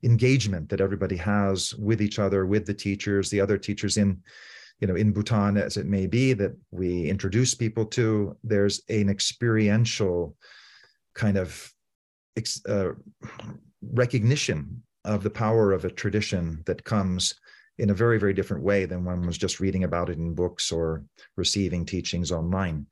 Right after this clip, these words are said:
So I think that's the power, and because it's connected, as Doctor Nida said, with the power of place, you know, whether it's the power places, if you will, of Drukpa Kunli in Bhutan, whether it's the ancient sites of, you know, the Pythia, the oracle at Delphi in, in ancient Greece,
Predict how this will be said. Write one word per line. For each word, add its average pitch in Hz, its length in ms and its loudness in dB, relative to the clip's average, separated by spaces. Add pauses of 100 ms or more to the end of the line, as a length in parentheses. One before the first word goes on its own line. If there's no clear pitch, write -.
(240)
So 101 180 2
I - 20 4
think 110 160 2
that's 113 220 2
the 107 80 -4
power, 104 360 0
and 104 140 0
because 117 300 0
it's 113 160 -4
connected, 113 400 0
as 87 100 -6
Doctor 92 220 -4
Nida 92 160 -2
said, 107 240 2
with - 80 -10
the 101 80 -4
power 90 260 -2
of - 160 -8
place, 107 400 -2 (440)
you 110 60 0
know, 87 120 0
whether 87 280 2
it's - 280 -2 (240)
the 101 240 -4
power 95 340 0
places, 95 420 -2
if 90 140 -6
you 90 80 -2
will, 92 220 2
of 80 100 -2
Drukpa 87 300 -8
Kunli 113 360 2
in 92 140 0
Bhutan, 101 600 2
whether 87 300 0
it's - 200 -6
the 85 180 -2
ancient 95 380 0
sites 92 460 -2
of, 80 200 -6 (420)
you - 60 -2
know, 80 80 0
the 65 100 -2
Pythia, 95 560 2
the 85 100 0
oracle 92 580 2
at 69 100 -4
Delphi 90 480 0
in, 82 240 -4
in 85 140 -2
ancient 82 360 -2
Greece, 113 440 0